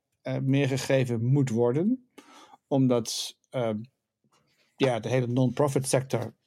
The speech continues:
is afhankelijk van giften. De hele kunstsector is afhankelijk van giften. Terwijl dat in Nederland natuurlijk veel minder het geval is. In Nederland heb je natuurlijk overheidssubsidies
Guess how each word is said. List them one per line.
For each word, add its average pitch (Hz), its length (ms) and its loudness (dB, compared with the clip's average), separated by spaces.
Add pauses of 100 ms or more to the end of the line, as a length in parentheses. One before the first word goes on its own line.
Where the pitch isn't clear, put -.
(240)
is 139 180 -2
afhankelijk 147 380 -2
van 123 140 -2
giften. 98 540 -4 (680)
De - 260 -8
hele 127 140 2
kunstsector 139 640 2
is 127 160 -4
afhankelijk 127 380 -2
van 113 140 -4
giften. 131 580 -4 (760)
Terwijl 147 240 4
dat 143 100 0
in 151 120 2
Nederland 170 320 4
natuurlijk 135 300 0
veel 139 120 2
minder 147 260 2
het 135 100 -2
geval 120 300 -2
is. 117 80 -2
In - 40 -12 (100)
Nederland 131 320 0
heb 139 120 -6
je 135 60 0
natuurlijk 127 320 -2
overheidssubsidies 131 1080 -2